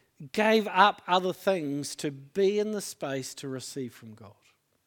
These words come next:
They didn't go, go back to work. They didn't do other things. They didn't go about their daily lives. They went, "Okay, let's, let's wait on God.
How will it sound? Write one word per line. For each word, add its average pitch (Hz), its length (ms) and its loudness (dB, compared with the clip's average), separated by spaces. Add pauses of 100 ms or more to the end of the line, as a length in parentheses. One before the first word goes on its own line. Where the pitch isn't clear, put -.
(960)
They 160 80 -6
didn't 233 420 -2
go, 214 120 2
go 214 60 4
back 208 220 0
to - 80 -8
work. 180 220 -2
They 185 140 0
didn't 202 320 -6
do 208 240 0
other 185 180 2
things. 175 380 -6
They 180 120 0
didn't 190 240 -6 (380)
go 202 160 4
about 202 240 4
their 175 120 0
daily 165 340 0
lives. 165 280 2
They 160 140 -2
went, 156 260 -4
"Okay, 175 220 -4
let's, - 540 -4
let's 175 240 -14
wait 151 240 -8
on 135 180 -10
God. 139 140 -18